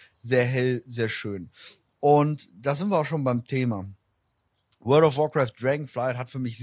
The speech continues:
ziemlich hoch gestartet. Ich war direkt am Anfang so, wie ich gesagt hab, „Boah, Top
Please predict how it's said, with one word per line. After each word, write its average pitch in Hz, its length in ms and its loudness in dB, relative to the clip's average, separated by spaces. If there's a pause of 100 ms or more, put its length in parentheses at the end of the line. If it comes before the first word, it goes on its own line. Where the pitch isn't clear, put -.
(120)
ziemlich 196 380 -8
hoch 156 220 -6
gestartet. 123 500 -6 (600)
Ich - 240 -10
war 120 140 0
direkt 139 300 -4
am 120 120 -6
Anfang 143 340 -6
so, 127 140 -8
wie 135 40 -2
ich 123 60 -6
gesagt 123 240 -4
hab, 120 160 -4
„Boah, 127 220 -6
Top - 260 -4